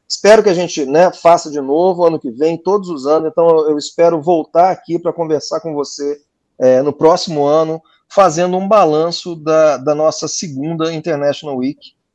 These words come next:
né? E eu espero que a gente possa conversar e bater esse papo de novo. Espero que a gente consiga, apesar das dificuldades que a gente vem, né, enfrentando nesses últimos anos e vamos certamente continuar enfrentando,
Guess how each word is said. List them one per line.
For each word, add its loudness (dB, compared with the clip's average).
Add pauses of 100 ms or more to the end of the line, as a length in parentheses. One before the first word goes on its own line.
(100)
né? 2
E -4
eu -2
espero -2
que -8
a -4
gente -10
possa -4
conversar -2
e -4
bater -2
esse -8
papo 0
de -14
novo. -4
Espero -2
que -8 (260)
a -4
gente -4
consiga, 0
apesar 4
das 2
dificuldades 0
que -6
a -2
gente -12
vem, -4 (340)
né, 2
enfrentando 4
nesses -6
últimos -8
anos 2
e -2
vamos -2
certamente -4
continuar -6
enfrentando, -2